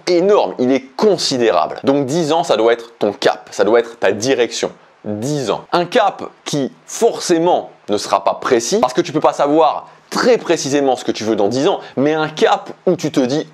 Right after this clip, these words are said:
ok, je m'engage à ce que dans dix ans, je sois ébloui par mes résultats. Une fois que t'as ça, une fois que t'as fixé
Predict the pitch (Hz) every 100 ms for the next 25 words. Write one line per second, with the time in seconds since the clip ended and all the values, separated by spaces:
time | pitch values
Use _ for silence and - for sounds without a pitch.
0 | _ 170 135 131 98 - - - 135 160
1 | 208 185 175 143 104 - 107 - 127 113
2 | 107 120 170 170 131 123 - - - 127
3 | 135 - 151 - - - 247 175 156 156
4 | 120 113 - _ - 135 123 117 - 110
5 | 107 107 104 95 95 - - - 247 -
6 | 233 214 - - 113 - 190 180 123 -
7 | 190 202 - 113 107 113 - 131 107